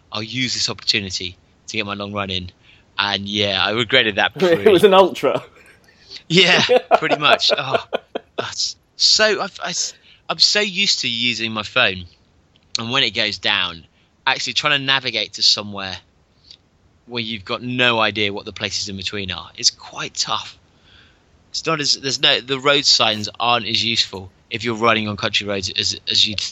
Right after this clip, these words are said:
Speaker 1: expect.
Speaker 2: It's not like, it's not like the olden days where literally any road just had a sign to London,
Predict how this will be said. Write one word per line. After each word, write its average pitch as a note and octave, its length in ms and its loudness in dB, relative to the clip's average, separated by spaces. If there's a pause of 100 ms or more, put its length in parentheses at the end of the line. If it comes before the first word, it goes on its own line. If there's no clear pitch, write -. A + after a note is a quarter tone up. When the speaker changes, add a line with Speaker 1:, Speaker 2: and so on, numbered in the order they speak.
Speaker 1:
expect. - 720 -2
Speaker 2:
It's G3 160 -4
not C4+ 180 4
like, G3+ 240 6
it's - 140 -2
not A#3+ 120 2
like G3 200 4
the D3 100 4
olden B2 300 4
days F#2 480 -6
where A2+ 380 4
literally A2+ 640 0
any C3 340 2
road G#2+ 640 2
just - 180 -6
had A#2 100 -4
a A2+ 40 -6
sign G#2+ 420 -2
to - 220 -6
London, A2+ 560 -2